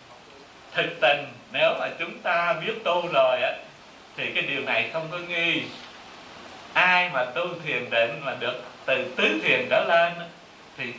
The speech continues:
nhìn cái, cái dáng mặt của họ, từ trên trán tới xuống á, luôn luôn lúc nào cũng bóng.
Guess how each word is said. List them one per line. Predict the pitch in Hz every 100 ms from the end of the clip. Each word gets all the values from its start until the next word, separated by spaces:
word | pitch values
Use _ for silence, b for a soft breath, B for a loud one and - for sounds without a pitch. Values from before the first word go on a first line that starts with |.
| 139
nhìn | 135 135 131 - -
cái, | 160 160 214
cái | 202 202
dáng | 220 202 254 - - -
mặt | 127 -
của | 165 165
họ, | 110 117 131 - - - - - - - 117 - - - -
từ | 135 127 123 -
trên | 156 156
trán | 175 196 - -
tới | 190 214 196
xuống | 214 -
á, | - - - - 156
luôn | 160
luôn | 156
lúc | 156 156 131
nào | 107
cũng | - 147
bóng. | 220 -